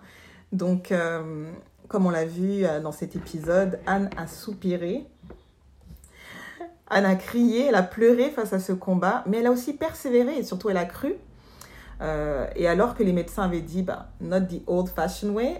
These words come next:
elle a eu ses enfants, euh, comme elle avait cru. Et cela nous montre en fait que tout est possible, les filles. Et ma prière aujourd'hui, c'est vraiment que ces confidences puissent, euh, vous encourager, vous fortifier et vous ramener à la vérité que tout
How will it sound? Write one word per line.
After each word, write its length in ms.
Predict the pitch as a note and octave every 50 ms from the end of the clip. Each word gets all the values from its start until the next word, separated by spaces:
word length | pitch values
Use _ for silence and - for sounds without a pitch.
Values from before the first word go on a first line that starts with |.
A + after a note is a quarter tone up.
| - -
elle 80 | F3+ F3+
a 80 | D#3+
eu 120 | E3+ F3+ A3+
ses 240 | A#3+ - A3 G3+ F3+
enfants, 440 | E3+ E3 - - E3 F3 G#3 B3 - - - - - - - - - -
euh, 340 | F3+ E3+ E3+ E3 E3+ E3+ E3 E3
comme 200 | - G3 F#3 F3+
elle 100 | F3 F3
avait 220 | F3 - F#3+ F#3+
cru. 360 | F#3 - - - F3+ F#3 - -
Et 120 | F#3 F#3
cela 260 | F3+ - G#3 G#3+ B3+ C#4
nous 120 | B3+ A#3
montre 300 | G#3 G#3 A3+ A#3+ A#3+ -
en 80 | F#3+ F#3
fait 280 | F#3 F#3+ F#3 G3 F#3+
que 100 | - -
tout 320 | F#3+ F#3 - - C4 B3 A#3+
est 60 | G#3
possible, 460 | F#3+ F#3 F3 F3+ - - F#3 E3+ E3+
les 80 | E3 D#3+
filles. 320 | D#3+ - - E3+ - - - - _ - - - - - - - - _ -
Et 260 | F3+ F3 F3 E3+ E3+
ma 140 | F3 F3 F3
prière 380 | F3+ - - A3 A#3 C4 C#4+ C#4 - - -
aujourd'hui, 520 | F#3 F#3 F3+ F3+ F3+ F3+ F3 F3+ G#3 B3
c'est 140 | A#3+ - G3+
vraiment 260 | F#3 F3+ F3+ G3+ B3
que 120 | A#3+ A#3
ces 140 | G#3 - F#3+
confidences 640 | F3+ - F#3+ F#3 F3+ - F3+ F#3 F3+ G3 G#3 F#3+ -
puissent, 380 | - - F#3 F#3 F#3 - -
euh, 180 | F3+ E3 E3 E3
vous 180 | D#3+ D#3+ E3+ G3
encourager, 640 | A3 A#3 - C#4 A#3+ G#3 G3 F3+ E3+ F3 E3+ F3+ - - _ _ _ - - - - - -
vous 140 | - F3+ F3
fortifier 880 | F3+ - - B3 B3 B3 - - A3 F#3+ - - - G3+ G#3+ B3 - - F#3
et 20 |
vous 160 | F3+ E3+ F3
ramener 380 | E3+ E3+ G3 G3 G#3+ A3 A#3 B3+
à 40 | A#3+
la 80 | G#3+
vérité 560 | G3 F3+ F3+ F3+ F3+ E3+ - - G#3 G#3+ A#3+
que 120 | A#3+ - F#3
tout 440 | F3 F3+ - - G3+ G3+ G#3+ A#3